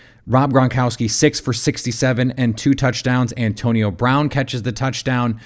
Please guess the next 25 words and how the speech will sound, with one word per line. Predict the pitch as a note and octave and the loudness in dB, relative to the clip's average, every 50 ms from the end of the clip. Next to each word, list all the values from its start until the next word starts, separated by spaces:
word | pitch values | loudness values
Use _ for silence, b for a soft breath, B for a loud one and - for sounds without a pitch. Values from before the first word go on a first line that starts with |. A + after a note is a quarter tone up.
| B B B B B | B B B B B
Tom | - C3+ A#2+ A#2+ A#2 | 0 0 2 2 2
Brady | A2 A2+ C3 D3 D#3+ D#3+ D#3 D3+ D3+ D3+ C#3 C#3+ B B B B B - | 2 4 6 6 8 8 8 8 8 6 6 2 B B B B B 4
does | C#3+ C3+ C3 C3 A2+ A2+ | 6 6 6 6 4 4
what | A2 A#2+ A2+ A2+ | 2 2 2 2
Tom | - C#3 B2+ B2 A#2 | 0 0 2 2 2
Brady | B2 A#2+ A2+ A2 A2+ A#2 A#2 A2+ - - - - | 2 2 2 4 4 2 2 0 -2 -6 -12 -6
always | - - C3+ D#3 E3+ F3 F3+ E3+ D#3+ D3+ - | 0 2 4 6 6 6 6 6 6 6 4
seems | - D#3 D#3+ D#3 D3+ D3 C3+ - | 2 4 4 6 6 4 2 2
to | - B2+ | -2 -2
do. | A2 C3+ C#3 C#3 C#3 C3+ C3 B2+ b b b b b b b b b - G#2 | 2 4 6 8 8 8 6 4 b b b b b b b b b 0 4
This | A#2+ G3+ A#3+ A#3 - - | 6 6 6 6 4 2
really | A#2+ E3 F#3 G3 F#3 | 4 4 6 6 6
was | C#3+ A#2 G#2+ B2 D#3+ F#3 E3 A#2 E2+ - - - A2+ - - - - _ _ _ _ - | 4 4 4 4 4 4 4 4 2 -2 -4 -6 -8 -8 -10 -12 -16 _ _ _ _ -2
the | A#2+ G#2+ | -2 0
pieces | - - - F#3 G3 F#3+ - D3 C3 A2+ F2+ | 0 0 0 2 2 2 4 2 2 2 2
that | G#2 A#2 A2+ - | 0 0 2 4
they | D3+ E3+ D#3 | 4 4 4
added. | - - B2+ C3 E3 F#3+ D#3+ A#2 F#2 G2+ | 2 2 2 4 4 4 4 2 2 4
This | D#3 F3 - A3 | 4 4 4 2
was | B3+ G#3+ | 2 4
the | F3+ D#3+ | 4 2
twenty | - - - C#3+ D3+ F3 F3 D#3 | 2 2 4 4 4 4 4 2
twenty | - - D#3+ D#3+ D3+ - - | 2 2 2 4 4 2 2
Antoine | C#3+ C#3+ D3+ - - E3+ D3 C3 | 2 0 0 2 0 0 2 4
Winfield | C3+ D#3 E3+ - - E3+ E3+ E3+ E3 D#3+ C#3+ | 4 4 4 4 4 4 6 6 6 4 2